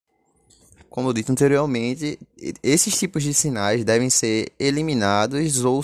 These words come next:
minimizados o máximo possível, né? Recomenda-se que, antes de prosseguir o ensaio, tenha um tempo ent-, até quinze minutos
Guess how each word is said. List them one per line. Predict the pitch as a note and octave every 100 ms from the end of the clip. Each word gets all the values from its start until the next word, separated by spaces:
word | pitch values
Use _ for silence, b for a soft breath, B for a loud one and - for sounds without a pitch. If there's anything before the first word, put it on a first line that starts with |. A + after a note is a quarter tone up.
| -
minimizados | D#3+ F3+ F#3+ E3 A2 G#2 A2+ A#2
o |
máximo | G#2+ G2+ - C#3+
possível, | - - - G2 F#2 F2+
né? | G2 C3 B B B B
Recomenda-se | B2+ E3 D3+ D3+ G3 G3+ -
que, | F3 - D3 C#3+ C#3 -
antes | A2+ C#3+ - G3
de | F#3
prosseguir | - D3+ D3 B2+
o | A#2+
ensaio, | - A#2+ A2+ C#3 C3+ G#2 - _ _
tenha | B2 B2+ C3 C3 C3
um | C#3
tempo | C3+ B2+ B2 A#2+
ent-, | A#2+ A#2+ -
até | G#2 G#2 - D3+
quinze | D#3 C#3 D3
minutos | A2 G2 A#2+ F3+ B2+ A2